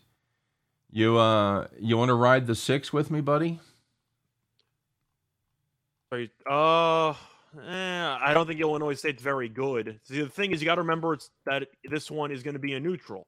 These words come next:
Speaker 1: Uh-huh.
Speaker 2: So even though you might look up some grids and it'll tell you Indiana State's awful on the road, so is Illinois State.
Speaker 1: Mm-hmm.
Speaker 2: So I don't really know what that's supposed to tell you. However, Illinois State is ten and five A T S this season,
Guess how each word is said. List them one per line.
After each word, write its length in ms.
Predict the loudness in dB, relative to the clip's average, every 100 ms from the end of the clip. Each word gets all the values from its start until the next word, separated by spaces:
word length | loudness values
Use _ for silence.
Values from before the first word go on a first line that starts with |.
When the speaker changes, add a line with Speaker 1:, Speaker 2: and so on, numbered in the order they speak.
| _
Speaker 1:
Uh-huh. 300 | -6 -2 -2 -4 _
Speaker 2:
So 180 | -6 -4
even 200 | -2 0
though 120 | 2
you 120 | 2 4
might 160 | 2
look 220 | 2 0
up 200 | 0 -2
some 360 | -4 -6 -4 -8
grids 460 | -10 -4 -2 -2 -4
and 60 |
it'll 100 | -6
tell 260 | -4 -2 -2
you 180 | -4 -6
Indiana 420 | -6 -4 -4 -6
State's 260 | -8 -8 -6
awful 340 | -6 -6 -6
on 140 | -8 -6
the 80 | -4
road, 480 | 0 2 0 -4 -12 _ _ _ _ _ _
so 260 | -4 2 4
is 80 | 4
Illinois 360 | 2 0 0
State. 360 | -2 -8 -10 -4
Speaker 1:
Mm-hmm. 380 | -2 0 0 -2 -8 _ -10
Speaker 2:
So 260 | -4 0
I 120 | 2
don't 120 | 2 2
really 200 | 2 2
know 100 | 2
what 120 | 0
that's 120 | -4
supposed 260 | -4 -4 -4
to 60 |
tell 280 | -6 -4 -4
you. 180 | -6 -10
However, 640 | -6 0 2 2 0 -2 -4 _ _ _ _ _ _ _ -4
Illinois 300 | 0 0 0
State 340 | 0 0 0
is 320 | 0 0 0 -8
ten 380 | -12 -6 -6 -6
and 220 | -10 -12
five 360 | -6 -2 -2 -2
A 140 | -8 -14
T 260 | -12 -6
S 200 | -6 -8
this 180 | -14 -16
season, 440 | -14 -12 -10 -10